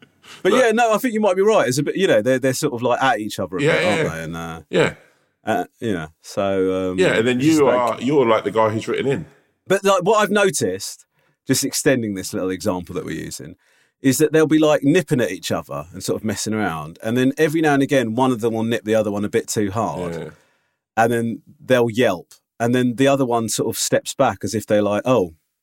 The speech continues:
Speaker 1: that was a bit much, I guess." And that's what the, that's what your friends need to do. They
Speaker 2: Yeah.
Speaker 1: need to, like, you know, if they say something piss-takey and it's a bit much, they need to sort of step back and reflect on their behaviour.
Speaker 2: Maybe
Speaker 1: So in many ways
Speaker 2: you, what you could do quite nicely <laughs> is if,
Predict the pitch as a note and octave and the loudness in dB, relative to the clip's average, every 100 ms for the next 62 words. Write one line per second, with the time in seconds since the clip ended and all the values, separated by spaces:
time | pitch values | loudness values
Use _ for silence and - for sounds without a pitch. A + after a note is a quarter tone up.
0 | - F#2 F#2 G#2 A2 A#2 - F2 D#2+ E2 | -6 -4 0 0 0 -2 -2 -8 -8 -10
1 | - - _ _ _ _ A#2+ C3+ F#3+ - | -12 -20 _ _ _ _ 0 2 2 0
2 | E3 D3+ D#3 E3 F3+ - E3+ D#3+ D#3 F3+ | -2 2 0 2 0 0 -2 -2 0 0
3 | F#3 C3+ G2 - - D2+ - G#2+ B2+ C#3+ | 0 -4 -6 -6 -12 -12 -12 -2 2 2
4 | C#3 C#3 B2+ B2+ G#2+ - C#3+ A2+ A#2+ D3 | 2 0 2 0 -4 -2 2 2 2 2
5 | C#3 F3 E3 E3+ C#3 C#3 D3+ C#3 - F2 | 2 2 2 0 0 0 0 0 -2 -4
6 | E2+ E2+ E2 - _ _ _ _ A2 G#2 | -6 -8 -10 -10 _ _ _ _ -4 -2
7 | A2+ C3 G#2+ A2+ F2+ F2 - - _ _ | 0 0 2 0 0 -4 -12 -18 _ _
8 | _ _ _ _ B2 B2+ - - - - | _ _ _ _ -2 0 -2 -8 -8 -2
9 | - - A#2 - A2+ G#2+ A#2+ - A2 G#2 | -2 -2 -6 -4 -8 -4 -4 -4 -4 -6
10 | G2 G#2+ C3+ E3 C#3+ A#2+ C#3+ D3+ F3 C3 | -4 -2 0 0 0 2 2 2 2 0
11 | E2+ D#2 F2+ G2+ B2 A#2 D3 A2 - D3 | 0 -4 -8 -4 -2 2 0 0 -4 -2
12 | G2+ F#2 G#2 F2+ - A2 A#2+ - G2 F#2 | -2 0 2 2 0 -2 -2 0 0 0
13 | - - A5 - - D#3+ D3+ - C3+ - | -2 -12 -20 -12 -2 -2 0 -2 -2 -4